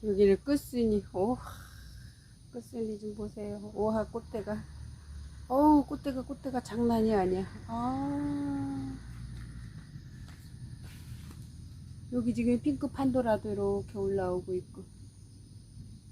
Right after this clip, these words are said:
아, 정말 예쁘다. 정말 예뻐. 여기 빛보예도. 아, 빛보예 왜 이렇게 예쁜 거야? 아, 송이가 이게 몇 송이야, 이게?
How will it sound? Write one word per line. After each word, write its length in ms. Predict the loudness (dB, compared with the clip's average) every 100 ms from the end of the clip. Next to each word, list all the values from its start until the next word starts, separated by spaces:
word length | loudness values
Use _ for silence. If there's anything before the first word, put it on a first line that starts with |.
| -20 -20 -18 -14 -10
아, 920 | -8 -8 -8 -8 -8 -8 -8 -10 -12 -16 -20 -20 -18 -18 -18 -18 -18 -18 -20 -20 -20 -12
정말 340 | -6 -2 -2
예쁘다. 640 | -4 -8 -12 -10 -8 -10 -14 -14
정말 260 | -12 -10 -10
예뻐. 340 | -12 -16 -20 -20 -20 -20 -20 -20 -20 -20 -20 -14 -10
여기 160 | -10
빛보예도. 760 | -6 -4 -4 2 6 8 6 -2 -8 -14 -20 -20 -20 -20 -16 -10
아, 680 | -8 -8 -10 -14 -18 -20 -20
빛보예 400 | -20 -10 -6 -4
왜 180 | -2 -2
이렇게 280 | -4 -4 -4
예쁜 300 | -4 -8 -6
거야? 480 | -4 -2 -4 -4 -8 -14 -20 -20 -20 -20 -20 -20 -20 -20 -20 -20 -20 -20 -20 -16
아, 400 | -12 -10 -12 -14 -18 -20 -16 -6
송이가 360 | -2 -2 -2
이게 280 | -4 -4 -4
몇 180 | -2 -2
송이야, 440 | -2 0 0 0
이게? 340 | -4 -6 -10